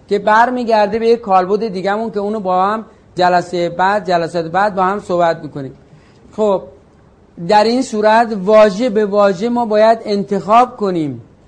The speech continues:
اطلاعات بریده بریده رو باید چیکار کنیم؟ انتخاب کنیم. حالا بعد از اینه که انتخاب کردیم، مدیریت دیگری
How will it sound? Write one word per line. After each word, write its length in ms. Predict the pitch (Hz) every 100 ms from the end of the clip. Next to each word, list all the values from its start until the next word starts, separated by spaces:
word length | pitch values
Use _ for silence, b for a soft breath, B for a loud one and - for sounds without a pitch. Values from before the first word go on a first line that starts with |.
| _ _ -
اطلاعات 760 | 202 202 208 208 208 220 240 202
بریده 640 | 180 165 202 202 180 202
بریده 380 | 190 196 196 220
رو 120 | 233
باید 200 | 220 226
چیکار 280 | 226 214 220
کنیم؟ 480 | 240 233 233 233 226 _ _ _ _ _
انتخاب 800 | 190 202 202 196 185 196 240 220
کنیم. 420 | - 190 180 165 160 - _ _ _ -
حالا 260 | 208 254
بعد 260 | 233 240 254
از 180 | 247 214
اینه 200 | 220 196
که 220 | 208 196
انتخاب 560 | 190 196 175 190 190
کردیم، 760 | 196 190 190 180 214 240 247 247 - - - - _ _ - _ - -
مدیریت 960 | 180 214 220 196 214 202 208 202 196 208
دیگری 840 | 196 190 196 214 240 247 254 254